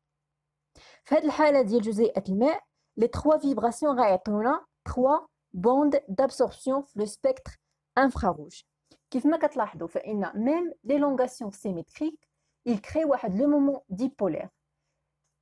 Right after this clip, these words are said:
L'élongation asymétrique, même chose, et le, la, la vibration de déformation, il crée un moment dipolaire. يعني, on va voir les trois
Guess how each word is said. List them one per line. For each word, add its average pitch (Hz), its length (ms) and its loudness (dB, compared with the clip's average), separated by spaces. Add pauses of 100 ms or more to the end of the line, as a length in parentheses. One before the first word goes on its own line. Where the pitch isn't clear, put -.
L'élongation 294 680 0 (200)
asymétrique, 220 640 -4 (200)
même 185 320 -4
chose, 302 240 2 (280)
et 170 200 0 (100)
le, 220 220 0 (320)
la, 180 400 2
la 185 140 0
vibration 254 440 -4 (100)
de 175 40 -6
déformation, 226 760 -2 (540)
il 202 100 -6
crée 285 240 -4 (140)
un 202 140 -2
moment 269 260 0 (160)
dipolaire. 190 520 -2 (240)
يعني, 208 400 -2 (220)
on 202 100 -4
va 202 140 2
voir 240 360 0
les 190 180 -6
trois 247 480 -4